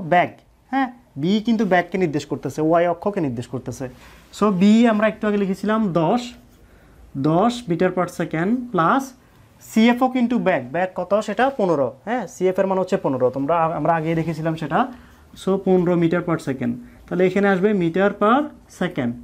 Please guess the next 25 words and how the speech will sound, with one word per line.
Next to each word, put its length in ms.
into 240
ইএফ। 260
ইএফ 240
এর 100
মান 180
কত? 140
এই 80
যে 120
এটা 120
দুই 200
মিনিট, 260
হ্যাঁ, 160
তাহলে 240
দুই 200
মিনিটকে 340
আমরা 200
কিসে 220
নিয়ে 160
যাব? 100
সেকেন্ডে 420
নিয়ে 140
যাব। 120
তাহলে 220
দুই 160
মিনিটকে 240